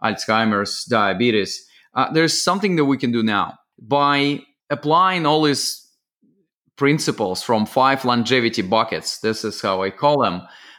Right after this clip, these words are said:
you can add ten or even twenty.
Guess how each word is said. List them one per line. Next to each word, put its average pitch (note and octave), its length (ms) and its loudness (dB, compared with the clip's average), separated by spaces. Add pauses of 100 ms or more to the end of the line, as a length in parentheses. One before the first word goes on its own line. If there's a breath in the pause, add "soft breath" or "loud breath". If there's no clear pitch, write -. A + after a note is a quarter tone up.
(240 loud breath)
you C#4 100 2
can A3 180 2
add A2+ 220 2 (260)
ten C3 460 0 (320)
or C3+ 240 2
even C#3+ 260 2
twenty. C3+ 560 0